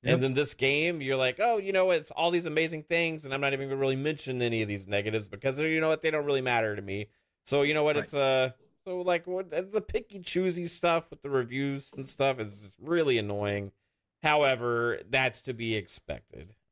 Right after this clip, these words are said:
Speaker 2: right?
Speaker 1: Correct.
Speaker 2: Um,
Speaker 1: Yeah, we are now well aware of how this works, right?
Speaker 2: <laughs> Yes.
Speaker 1: <laughs>
Speaker 2: And we, this is the, this is the world we live in. And this is a,
Speaker 1: Yes.
Speaker 2: this is, for example, this is just like Jedi Survivor. So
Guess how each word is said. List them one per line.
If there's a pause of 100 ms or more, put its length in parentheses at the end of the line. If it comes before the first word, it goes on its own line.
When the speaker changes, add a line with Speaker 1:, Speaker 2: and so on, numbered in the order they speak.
Speaker 2:
right?
Speaker 1:
Correct.
Speaker 2:
Um,
Speaker 1:
Yeah,
we
are
now (120)
well
aware
of
how
this
works,
right?
Speaker 2:
<laughs>
Yes. (140)
Speaker 1:
<laughs>
Speaker 2:
And
we,
this
is
the, (180)
this
is
the
world
we
live
in.
And
this
is
a,
Speaker 1:
Yes.
Speaker 2:
this
is,
for
example,
this
is
just
like
Jedi
Survivor.
So